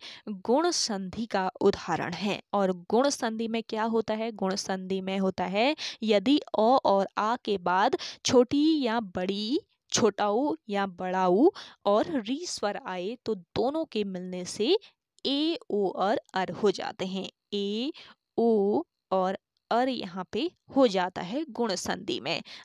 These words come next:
अब देखिए, अ और छोटी ई मिलते हैं, तो इसके मिलने से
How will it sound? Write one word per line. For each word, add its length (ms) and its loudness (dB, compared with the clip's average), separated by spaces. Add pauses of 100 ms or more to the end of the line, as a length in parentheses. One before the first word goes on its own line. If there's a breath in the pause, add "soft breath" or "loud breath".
अब 120 2
देखिए, 500 -2 (500 loud breath)
अ 360 6
और 280 2 (180)
छोटी 340 2
ई 220 2
मिलते 320 -2
हैं, 200 -4
तो 140 2
इसके 280 0
मिलने 360 -2
से 300 -2